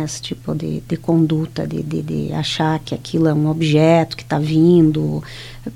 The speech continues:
Pouquíssimos. Ah, tem, mas é muito pouco. A maioria das pessoas tem consciência, é, sabem da responsabilidade de ter um filho,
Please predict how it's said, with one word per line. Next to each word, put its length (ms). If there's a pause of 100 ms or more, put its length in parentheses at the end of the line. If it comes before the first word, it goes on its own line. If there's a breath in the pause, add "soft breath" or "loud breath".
(160)
Pouquíssimos. 1040
Ah, 140
tem, 340
mas 240
é 160
muito 320
pouco. 240
A 100
maioria 520
das 120
pessoas 400
tem 160
consciência, 1080 (580 loud breath)
é, 300
sabem 760
da 80
responsabilidade 1000
de 100
ter 220
um 80
filho, 720